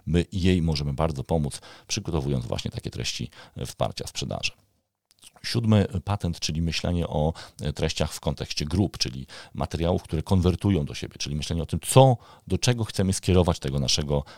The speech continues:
czytelnika, tego naszego, e, artykułu. Więc właśnie oparcie się o wiedzę o tym, co te, te osoby interesuje i do jakiego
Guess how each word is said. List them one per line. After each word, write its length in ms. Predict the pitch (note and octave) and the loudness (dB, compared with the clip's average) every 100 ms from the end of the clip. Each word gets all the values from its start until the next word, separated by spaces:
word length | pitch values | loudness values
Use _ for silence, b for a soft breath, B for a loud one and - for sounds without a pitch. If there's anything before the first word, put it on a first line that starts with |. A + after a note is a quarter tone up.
| B | B
czytelnika, 520 | - D#2 D2 E2 - | -2 0 2 0 -2
tego 220 | - - | -6 -8
naszego, 440 | - - C2+ B1+ A#1+ B B D#2 | -6 -4 -2 -2 -4 B B -4
e, 200 | D2 - | -2 -2
artykułu. 540 | D2 D2+ - C2 A#1+ - B | -4 -4 -4 -4 -4 -12 B
Więc 180 | - C2+ | -6 -2
właśnie 420 | C2+ D#2 - B1+ C2+ | 0 0 0 -4 -4
oparcie 440 | C#2 E2 E2+ - | 0 0 0 -2
się 160 | - C2 | -6 -4
o 80 | B1+ | 0
wiedzę 360 | D#2 F#2+ D#2 | 2 4 2
o 60 | B1+ | -4
tym, 140 | C#2 | -6
co 240 | - A2+ - | 0 0 2
te, 120 | F2 - - | -2 -2 -2
te 100 | D2+ | -2
osoby 280 | - C2+ | -2 -2
interesuje 400 | C#2+ C#2+ C#2+ D#2+ | -2 -2 -4 -6
i 100 | - | -6
do 100 | E2+ | -2
jakiego 520 | F2 E2+ G#2 G#2 F#2 | -2 -2 -2 2 2